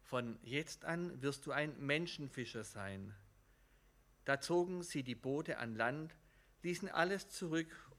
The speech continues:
und schlossen sich ihm an. Ich weiß nicht, wie oft ihr, äh, den Text schon gelesen habt.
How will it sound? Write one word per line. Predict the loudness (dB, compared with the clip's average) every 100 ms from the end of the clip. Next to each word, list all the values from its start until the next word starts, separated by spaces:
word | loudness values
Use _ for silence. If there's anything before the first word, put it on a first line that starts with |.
| -8
und | -6 -4
schlossen | 0 0 -2 -6 -6
sich | -4 -4 -6 -14 -10
ihm | -8 -6 -6 -8 -8
an. | -4 -2 -4 -6 -10 -20 -20 -20 -20 -20 -20 -20 -20 -20 -20 -20 -20 -20 -20 -20 -20 -20 -20 -20 -20 -20 -20 -20 -20 -20 -20 -20 -20 -20 -20 -20 -20 -20 -20 -20 -20 -20 -20 -16 -10 -10 -12 -20 -20 -20 -20 -20 -20 -14 -8
Ich | 6
weiß | 8 8 6
nicht, | 2 6
wie | 6 6 4 -4 -10 4
oft | 4 4 0
ihr, | 6 8 8 6 0 -14 -20 -20 -20 -20 -20 -20 -20 -10
äh, | 0 4 6 4 2 -6 -16 -16 -10 0
den | 0
Text | 6 6 6 2
schon | 2 2
gelesen | 4 4 2 0 -2
habt. | -2 -2 -6 -18